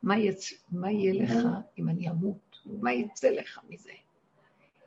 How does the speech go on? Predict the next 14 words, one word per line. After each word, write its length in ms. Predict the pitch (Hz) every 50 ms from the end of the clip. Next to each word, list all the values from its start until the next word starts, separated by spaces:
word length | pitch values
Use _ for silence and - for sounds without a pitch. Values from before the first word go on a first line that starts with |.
| - - -
אם 160 | 190 185 185
הוא 60 | 233
הוציא 300 | 214 214 - - 226 -
את 60 | 160
זה 100 | 175 -
במילים, 440 | 156 180 170 160 180 185 214 226 220
אני 160 | 190 165 160
לא 120 | 156 160 160
יודעת, 380 | 175 170 226 226 240 240 -
אם 120 | - 208 165
הוא 100 | 180 165
דיבר 400 | 147 180 160 151 185 185 190 269 - -
מתוך 420 | 214 175 165 - - - - - 240
היותו. 460 | 233 214 170 - _ - - -